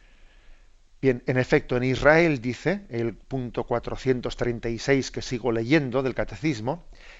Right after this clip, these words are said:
en Israel eran ungidos en el nombre de Dios los que eran consagrados para una misión que habían recibido de él. ¿Eh? O sea, Dios daba una misión,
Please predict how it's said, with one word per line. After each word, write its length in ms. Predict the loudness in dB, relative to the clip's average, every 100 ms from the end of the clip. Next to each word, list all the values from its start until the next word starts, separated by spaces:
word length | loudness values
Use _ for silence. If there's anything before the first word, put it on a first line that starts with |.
| -4
en 140 | -2 0
Israel 520 | 0 4 4 4 4
eran 260 | 2 2 0
ungidos 800 | -4 0 2 4 2 0 -8 -20 -20 -20 -6
en 160 | -2 0
el 160 | 0 2
nombre 340 | 2 4 2
de 120 | 2
Dios 400 | 4 4 4 -2 -18 -20 -6
los 240 | 0 0
que 120 | 4 6
eran 240 | 6 2
consagrados 720 | -4 -4 2 4 4 2 2
para 220 | 0 2 2
una 180 | 0
misión 440 | -2 -4 -2 -2 0
que 80 | -2
habían 300 | 0 -2 -2
recibido 420 | -6 -4 -2 0
de 120 | -2
él. 160 | -4 -10 -18
¿Eh? 120 | -16 -16 -18 -20
O 40 | -18
sea, 80 | -14
Dios 300 | -2 0 4
daba 220 | 4 4
una 180 | 2 0
misión, 540 | 0 0 2 2 -2